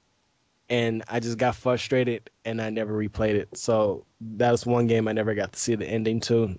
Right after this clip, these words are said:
Now, maybe one day, if I ever have the patience again, re-, I will replay Lupin the Third.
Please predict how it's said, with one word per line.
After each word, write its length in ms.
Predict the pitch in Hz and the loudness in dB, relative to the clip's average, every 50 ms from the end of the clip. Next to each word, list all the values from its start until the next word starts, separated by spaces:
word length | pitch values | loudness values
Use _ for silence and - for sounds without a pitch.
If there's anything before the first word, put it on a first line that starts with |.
| - _ | -10 _
Now, 360 | 113 110 117 113 110 101 85 - _ - - | -2 0 2 2 2 2 0 -4 _ -18 -16
maybe 380 | - 95 107 120 123 117 110 113 | -10 -4 0 0 0 2 0 0
one 380 | 110 110 117 120 120 123 120 | 0 2 2 2 4 4 4
day, 260 | 113 113 107 104 98 - - - - - - _ _ _ _ _ _ _ _ _ _ _ - - - | 2 2 0 -2 -4 -6 -12 -14 -16 -18 -18 _ _ _ _ _ _ _ _ _ _ _ -18 -16 -12
if 140 | - - | -2 0
I 80 | 120 117 | 2 4
ever 180 | 120 117 113 110 | 4 4 4 2
have 220 | 113 117 110 98 | 2 2 2 0
the 60 | - | -4
patience 460 | - - 117 110 98 - 107 101 - | -4 -2 -2 0 0 -4 -6 -6 -8
again, 380 | 107 101 104 104 101 95 95 95 - _ _ _ _ _ _ _ _ - | -8 -8 -6 -8 -8 -8 -10 -14 -16 _ _ _ _ _ _ _ _ -4
re-, 160 | 117 117 113 - | -2 -2 -2 -2
I 160 | - 117 120 | 0 0 2
will 160 | 113 113 110 | 2 2 0
replay 360 | 107 107 107 104 - 110 104 101 | -2 -4 -4 -2 -2 -2 0 0
Lupin 360 | 104 104 107 107 104 104 101 | -2 -2 -2 -4 -4 -4 -4
the 60 | 98 | -6
Third. 340 | 92 - 107 104 104 98 92 | -4 -4 -2 -2 -2 -2 -4